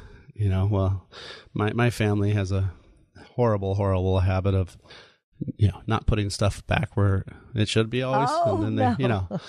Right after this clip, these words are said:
Speaker 1: "Where's this? Where's my keys? Where's
Speaker 2: Yeah, yeah.
Speaker 1: this?" And
Speaker 2: Uh-huh.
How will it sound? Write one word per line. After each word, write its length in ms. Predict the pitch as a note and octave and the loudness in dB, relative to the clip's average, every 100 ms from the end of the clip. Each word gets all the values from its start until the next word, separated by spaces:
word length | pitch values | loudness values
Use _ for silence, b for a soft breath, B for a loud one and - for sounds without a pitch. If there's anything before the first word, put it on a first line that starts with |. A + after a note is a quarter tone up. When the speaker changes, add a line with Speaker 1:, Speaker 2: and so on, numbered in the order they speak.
| - - | -8 -2
Speaker 1:
"Where's 260 | C#3+ E3 C3 | 0 0 0
this? 300 | C#3+ D3 - | 0 0 -2
Where's 200 | C#3+ C#3 | -2 -2
my 80 | |
keys? 500 | D3+ D3 C#3 C#3 C3+ B2+ | -4 0 0 0 0 0
Where's 140 | B2+ | 0
Speaker 2:
Yeah, 100 | G#3+ | 2
yeah. 160 | G#3+ - | 2 2
Speaker 1:
this?" 120 | D#3+ | -2
And 160 | F#2+ F#2+ | -2 0
Speaker 2:
Uh-huh. 380 | A3 G#3 A3 | 0 0 -2